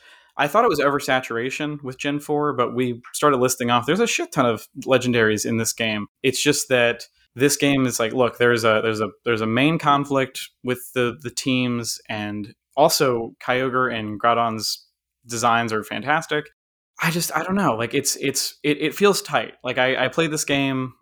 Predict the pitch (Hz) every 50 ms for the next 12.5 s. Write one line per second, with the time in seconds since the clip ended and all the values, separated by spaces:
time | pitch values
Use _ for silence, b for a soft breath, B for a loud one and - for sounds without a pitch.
0 | _ _ _ _ - 127 123 120 117 113 - 117 117 117 117 - - 120 123 139
1 | 156 160 160 147 - - 139 139 120 127 120 117 113 - 123 123 113 110 120 123
2 | 120 - - 123 120 113 113 - - 117 113 113 107 107 107 104 - - 127 127
3 | 123 123 120 123 - 113 110 107 107 113 113 113 117 120 - - 120 117 113 -
4 | - 123 117 113 110 120 113 107 117 107 117 110 107 107 110 117 123 120 123 127
5 | 123 127 131 131 135 131 131 131 131 135 135 139 135 131 127 113 - - - 123
6 | 123 120 113 107 104 - b b b b b b - 139 139 151 143 - - 170
7 | 156 147 139 135 139 139 127 127 127 123 120 123 123 123 - - 120 117 113 113
8 | 107 110 107 107 104 104 107 - _ - 120 117 117 113 110 110 107 104 117 110
9 | 107 107 104 98 - _ _ - 139 143 - 131 120 - 120 107 - 131 139 180
10 | 190 123 107 104 - - - 131 131 123 123 117 - 120 107 - _ _ - 180
11 | 196 180 165 - - 127 113 107 98 107 117 147 170 175 151 - - 135 123 117
12 | 113 113 104 98 123 123 123 117 113